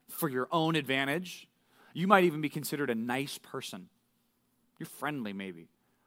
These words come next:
But that's not the same as love. You'll never love other people unless you grasp how much God has loved you. Said love is defined by what Jesus did.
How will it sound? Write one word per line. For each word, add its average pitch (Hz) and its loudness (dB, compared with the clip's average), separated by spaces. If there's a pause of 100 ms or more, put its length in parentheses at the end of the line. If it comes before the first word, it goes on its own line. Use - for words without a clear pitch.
(240)
But 139 -6
that's 160 0
not 165 0
the 120 -2
same 110 -6
as 90 -12
love. 98 -2
You'll 123 -2
never 151 -2 (100)
love 120 0 (100)
other 131 -2
people 110 -8
unless 120 -2 (460)
you 120 -10 (160)
grasp 120 -4 (540)
how 139 0
much 131 -6 (280)
God 113 0
has 107 -10
loved 98 -2
you. 95 -10 (1600)
Said 139 0
love 131 4
is 123 -6
defined 123 -2
by 120 0
what 110 -2
Jesus 117 -6
did. 101 -8